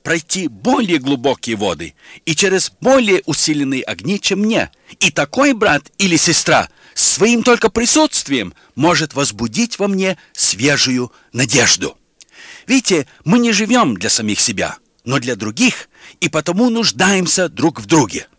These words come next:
Народ Божий — это одна семья, и когда один член ее страдает, то как хорошо ему быть среди своих, у себя дома,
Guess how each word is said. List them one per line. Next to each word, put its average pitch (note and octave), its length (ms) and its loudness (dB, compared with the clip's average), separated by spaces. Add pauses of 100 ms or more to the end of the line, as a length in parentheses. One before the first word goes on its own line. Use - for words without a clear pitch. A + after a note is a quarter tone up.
(340)
Народ A2+ 320 -2
Божий — G#3 500 2
это F#3 280 -2
одна D3+ 420 0
семья, G#3+ 460 0 (320)
и G3+ 100 0
когда F3 320 0
один G#3+ 460 2
член F3 340 2
ее C3 240 2
страдает, F3 640 0 (380)
то D#3+ 180 2
как F#3+ 300 -2
хорошо E3+ 440 0
ему D#3+ 260 0
быть D3 340 -2 (440)
среди C#3+ 640 2
своих, F3 680 0 (360)
у C#3+ 100 0
себя C#3+ 380 2
дома, C3 440 0